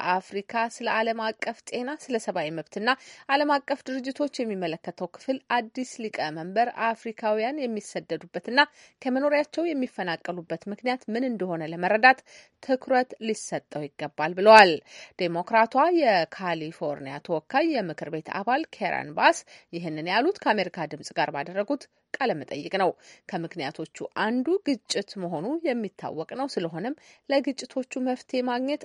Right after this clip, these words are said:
አንዱ መልስ ይሆናል ሲሉ ለአሜሪካ ድምጽ ዘጋቢ ጄምስ ባቲ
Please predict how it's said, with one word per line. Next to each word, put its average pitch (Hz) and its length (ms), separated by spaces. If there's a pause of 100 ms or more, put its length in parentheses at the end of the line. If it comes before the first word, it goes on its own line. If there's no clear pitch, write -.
(100)
አንዱ 226 360
መልስ 185 260
ይሆናል 160 360
ሲሉ 247 180 (320)
ለአሜሪካ 165 500
ድምጽ 156 320
ዘጋቢ 208 380 (280)
ጄምስ 156 360
ባቲ - 240